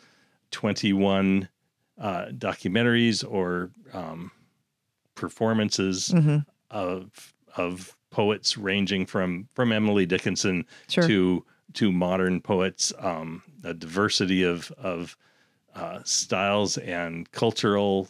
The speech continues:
Speaker 1: cultural roots. Um, and then you can go create your own playlist on Kanopy if you want. You sh-,
Speaker 2: Hmm.
Speaker 1: I encourage people to, to, to play with it.
Speaker 2: Yeah.
Speaker 1: It's free to use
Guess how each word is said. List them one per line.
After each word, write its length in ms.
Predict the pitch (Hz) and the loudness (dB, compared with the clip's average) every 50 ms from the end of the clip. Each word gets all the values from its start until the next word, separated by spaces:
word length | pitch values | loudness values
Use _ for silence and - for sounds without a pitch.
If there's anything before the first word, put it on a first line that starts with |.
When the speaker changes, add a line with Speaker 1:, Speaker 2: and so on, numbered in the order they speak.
| - - - | -12 -20 -20
Speaker 1:
cultural 540 | - - - 113 107 - 113 101 98 98 95 | -8 -4 -2 -2 -2 0 0 2 2 2 4
roots. 500 | 98 95 98 101 107 - - - - - - _ _ _ _ _ _ _ _ - | 4 2 2 2 -2 -4 -4 -4 -4 -4 -8 _ _ _ _ _ _ _ _ -10
Um, 360 | - 92 87 82 165 175 - _ _ _ _ _ _ _ _ _ _ _ _ _ | -8 -8 -8 -8 -10 -14 -16 _ _ _ _ _ _ _ _ _ _ _ _ _
and 140 | 127 127 135 | 2 2 4
then 160 | 143 143 139 | 4 4 4
you 120 | 143 151 160 | 4 2 2
can 120 | - 175 | 2 0
go 260 | 165 165 160 156 147 143 - _ | 2 2 2 2 2 0 -4 _
create 300 | - - 147 147 151 135 | -2 0 0 2 2 2
your 180 | 131 127 139 | 2 2 4
own 160 | 175 214 226 | 4 2 0
playlist 600 | - - - 92 85 85 85 80 80 - - - | -2 -4 -6 -6 -6 -4 -4 -6 -6 -6 -6 -6
on 180 | 78 76 78 76 | -8 -8 -10 -12
Kanopy 580 | - - - 90 76 76 78 - - 87 73 76 | -12 -8 -8 -8 -8 -8 -12 -12 -12 -10 -10 -10
if 160 | 76 - - | -12 -12 -12
you 100 | 92 78 | -12 -12
want. 240 | 85 82 80 90 110 | -12 -14 -14 -16 -14
You 160 | 104 101 339 | -4 0 0
sh-, 120 | 381 349 240 | 4 4 4
Speaker 2:
Hmm. 100 | 196 - | 4 4
Speaker 1:
I 60 | 104 120 | 2 2
encourage 560 | 139 135 123 - - - 175 190 160 135 - | 0 0 -2 -2 -2 0 2 2 0 0 -2
people 240 | - 101 95 101 95 | -4 -4 -2 -2 -2
to, 180 | 90 90 90 - - - - - _ _ _ | 0 0 -2 -2 -4 -18 -20 -20 _ _ _
to, 140 | - 127 120 - _ _ _ _ _ | -4 -4 -4 -4 _ _ _ _ _
to 140 | - 107 90 | -4 -4 -4
play 340 | - - - 185 202 202 151 | -6 -4 0 2 2 4 4
with 200 | 98 - - - | 2 0 -2 -6
it. 200 | 80 90 - _ _ _ | -14 -14 -14 _ _ _
Speaker 2:
Yeah. 260 | 180 185 180 156 139 131 - _ | 2 4 4 4 2 0 -4 _
Speaker 1:
It's 240 | 123 131 143 - - | -4 -4 -2 -2 -6
free 500 | - - - - 170 202 208 165 151 160 147 | -8 -8 -2 0 2 4 4 4 2 2 0
to 140 | - 151 | 0 -2
use 640 | 131 131 151 185 175 107 92 104 131 143 - - - | 0 2 2 2 2 2 2 0 0 0 -2 -6 -6